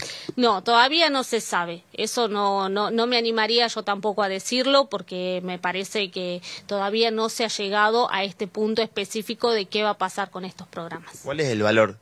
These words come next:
Speaker 2: de este tipo de acciones? Que haya una sala donde se proyectan películas argentinas, cortos y demás.
Speaker 1: Y el valor es la promoción de nuestra cultura, ¿no?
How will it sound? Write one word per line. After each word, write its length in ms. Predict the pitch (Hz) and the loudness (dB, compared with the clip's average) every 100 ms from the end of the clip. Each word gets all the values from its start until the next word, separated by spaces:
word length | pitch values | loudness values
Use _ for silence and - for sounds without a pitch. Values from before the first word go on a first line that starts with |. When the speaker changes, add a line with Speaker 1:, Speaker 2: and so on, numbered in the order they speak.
| - | -12
Speaker 2:
de 80 | 98 | -10
este 100 | 104 | -8
tipo 260 | 110 107 | -4 0
de 80 | 101 | 2
acciones? 760 | 95 - 117 117 117 110 - - | 0 2 2 2 0 -2 -4 -4
Que 100 | 101 | -4
haya 140 | 101 | -2
una 100 | 95 | -2
sala 380 | - 117 117 117 | 2 4 4 2
donde 180 | 113 101 | 2 -4
se 140 | 104 | -6
proyectan 460 | 104 104 104 113 98 | -4 -2 -2 -2 -2
películas 420 | 101 110 104 95 | -4 0 0 0
argentinas, 720 | 95 98 92 120 123 117 107 | -2 -4 -2 0 2 0 -2
cortos 560 | - 113 113 107 107 98 | 2 4 4 4 0 0
y 80 | |
demás. 340 | 95 98 95 - - - - - - - | 0 -2 -6 -14 -20 -14 -12 -12 -14 -6
Speaker 1:
Y 100 | 196 | -2
el 120 | 190 | 0
valor 340 | 190 202 277 359 | 2 4 6 4
es 80 | |
la 120 | 247 196 | 2 -2
promoción 460 | 190 196 - 208 | -4 -4 -2 -2
de 80 | 202 | -2
nuestra 280 | 190 175 185 | -4 -6 -6
cultura, 580 | 196 190 190 185 180 175 | -4 -4 -4 -4 -4 -4
¿no? 340 | 185 262 | 0 0